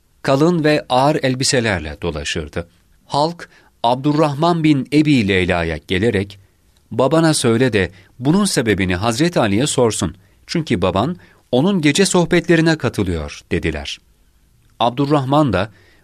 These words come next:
babası Ebu Leyla'ya giderek, "İnsanlar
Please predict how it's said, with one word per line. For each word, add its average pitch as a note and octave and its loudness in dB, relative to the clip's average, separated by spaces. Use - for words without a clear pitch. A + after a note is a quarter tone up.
babası C#3+ 2
Ebu C#3 2
Leyla'ya E2+ 0
giderek, F#2 -2
"İnsanlar D3+ 2